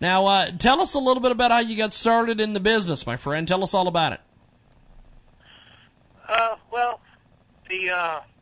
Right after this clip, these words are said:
Speaker 2: song that made me wanna learn to play electric guitar was the lead part in Sympathy for the Devil by the Rolling Stones.
Speaker 1: <laughs> That is awesome. That is awesome.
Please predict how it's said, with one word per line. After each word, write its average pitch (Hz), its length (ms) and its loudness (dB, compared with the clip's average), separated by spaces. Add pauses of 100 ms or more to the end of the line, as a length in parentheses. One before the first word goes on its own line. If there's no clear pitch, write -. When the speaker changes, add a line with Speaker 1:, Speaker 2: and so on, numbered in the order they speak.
(680)
Speaker 2:
song 226 260 -4
that 170 100 -14 (360)
made 185 220 -6
me 165 140 -10
wanna 156 320 -8
learn 156 180 -8
to - 60 -20
play 151 240 -10
electric 139 400 -10
guitar 156 440 -8
was 139 180 -14 (100)
the 131 80 -18
lead 147 240 -16
part 151 280 -8
in 135 60 -20 (160)
Sympathy 160 420 -14
for 147 120 -14
the 127 160 -14
Devil 147 320 -8
by 147 100 -6
the 131 120 -14
Rolling 151 340 -8 (120)
Stones. 185 360 -6 (140)
Speaker 1:
<laughs> 807 100 -6
That 240 500 8
is 226 160 0
awesome. 214 680 2
That 165 200 0
is 190 220 -2
awesome. 135 640 -4